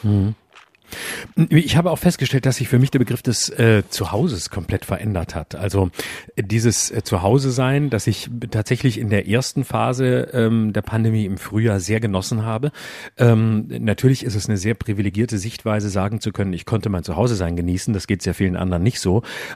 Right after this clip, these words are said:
Aber ich gebe zu, auch aufgrund des Berufs, den wir ja beide haben, aufgrund des vielen Unterwegsseins, war es eine ganz willkommene Abwechslung und hat es mich wirklich, würde ich auch sagen, zu, näher zu mir selber gebracht. Und ich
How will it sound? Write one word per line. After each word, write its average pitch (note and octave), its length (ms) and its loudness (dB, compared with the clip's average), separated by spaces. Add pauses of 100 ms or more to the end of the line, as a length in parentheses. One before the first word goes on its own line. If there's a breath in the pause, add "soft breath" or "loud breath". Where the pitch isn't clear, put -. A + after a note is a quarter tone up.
Aber B2 240 4
ich B2 120 -8
gebe B2 180 2
zu, D3+ 400 6
auch A#2 140 0
aufgrund B2 500 2
des A2 140 -2
Berufs, A2 360 -4
den A#2+ 120 0
wir A#2+ 80 2
ja G#2+ 100 4
beide G#2 300 2
haben, G#2+ 300 2
aufgrund G2 320 -6
des G2+ 120 -4
vielen B2+ 280 0
Unterwegsseins, G2 840 -2 (480 loud breath)
war B2 220 0
es D3 100 -2
eine B2+ 140 0
ganz B2 240 -2
willkommene A2 440 -2
Abwechslung F#2 540 -4
und D#2+ 80 -8
hat G#2+ 100 -6
es A2 120 -4
mich G2+ 180 -4
wirklich, - 320 -6 (120)
würde C3 180 0
ich C3+ 60 -2
auch G2+ 60 -6
sagen, A2+ 300 -2
zu, B2 120 0
näher A2+ 340 4
zu - 120 -2
mir G#2+ 100 4
selber G#2 260 2
gebracht. E2+ 380 -4 (440 loud breath)
Und A2+ 320 4
ich - 220 -2